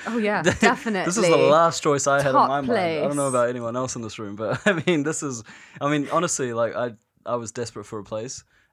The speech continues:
Speaker 2: and, um, I had, um, I had student accommodation with Kings, but I decided, um, expense-wise, it would be better to live in an area that was cheaper.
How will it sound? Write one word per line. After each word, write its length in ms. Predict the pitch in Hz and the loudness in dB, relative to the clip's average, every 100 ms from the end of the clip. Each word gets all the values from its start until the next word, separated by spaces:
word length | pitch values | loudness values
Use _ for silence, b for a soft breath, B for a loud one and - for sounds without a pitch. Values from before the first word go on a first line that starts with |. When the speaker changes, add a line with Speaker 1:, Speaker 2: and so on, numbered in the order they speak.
| - | -12
Speaker 2:
and, 300 | 107 107 95 | -10 -10 -8
um, 400 | 98 95 87 80 | -8 -8 -10 -12
I 160 | 76 | -12
had, 160 | 104 101 | -12 -12
um, 440 | 95 90 80 71 _ | -12 -14 -18 -20 _
I 80 | 95 | -16
had 80 | 101 | -14
student 240 | - 107 101 | -12 -12 -12
accommodation 420 | 104 95 92 - | -12 -12 -14 -16
with 80 | - | -16
Kings, 400 | 104 98 107 - b b b b b _ | -12 -10 -12 -16 b b b b b _
but 240 | 104 90 - | -8 -6 -6
I 100 | 101 | -10
decided, 500 | 98 107 104 101 98 | -8 -8 -6 -8 -10
um, 500 | 92 87 87 78 - | -12 -12 -14 -18 -20
expense-wise, 1040 | 95 - 104 95 - - 95 92 92 95 - | -18 -14 -12 -10 -10 -8 -6 -6 -8 -12 -14
it 40 | |
would 140 | 92 92 | -14 -12
be 80 | 95 | -12
better 260 | - 95 | -10 -10
to 140 | 90 98 | -10 -12
live 120 | 95 | -12
in 60 | 95 | -10
an 80 | 90 | -10
area 260 | 90 92 | -10 -8
that 100 | 85 | -8
was 160 | 95 92 | -10 -8
cheaper. 380 | 104 98 107 | -8 -8 -8